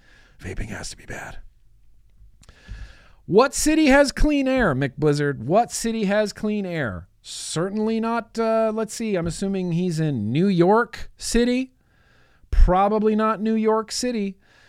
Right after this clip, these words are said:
I know that in Los Angeles, when I get on my old, uh,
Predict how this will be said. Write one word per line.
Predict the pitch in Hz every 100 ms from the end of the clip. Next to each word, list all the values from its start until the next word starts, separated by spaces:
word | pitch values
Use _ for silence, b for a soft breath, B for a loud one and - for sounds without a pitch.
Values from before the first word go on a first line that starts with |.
| b b
I | 151 190
know | 202 202 202
that | 190 180
in | 165
Los | 175 185 -
Angeles, | 202 254 277 156 131 127 151
when | 156
I | 160
get | 151 160
on | 160 151
my | 143 143
old, | 147 143 131
uh, | 120